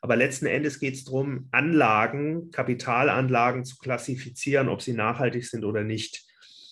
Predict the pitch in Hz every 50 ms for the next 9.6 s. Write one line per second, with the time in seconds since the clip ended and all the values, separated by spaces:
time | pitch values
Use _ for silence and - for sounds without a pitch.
0 | - - - _ _ - 120 110 104 107 110 113 127 131 151 156 151 - 151 127
1 | - - - - _ - - - 113 123 131 147 135 135 139 123 131 - - -
2 | _ - _ - 113 123 120 - 127 131 131 139 143 143 165 151 - 135 131 -
3 | - 131 127 127 139 123 131 - - - - 135 117 110 110 - 135 143 170 196
4 | 233 233 - - - - - - _ _ _ 131 131 135 135 135 131 127 101 131
5 | 139 135 139 139 135 135 - - 120 - - 131 123 120 117 120 120 127 131 135
6 | 135 139 123 120 - - 127 110 113 127 131 131 - 151 139 135 135 131 131 -
7 | - - - 156 143 139 139 147 147 139 - 151 139 131 123 117 101 - - -
8 | 120 120 117 117 117 117 110 113 - - 123 123 123 120 - 117 113 - 110 101
9 | 92 104 101 - - _ 117 104 87 71 -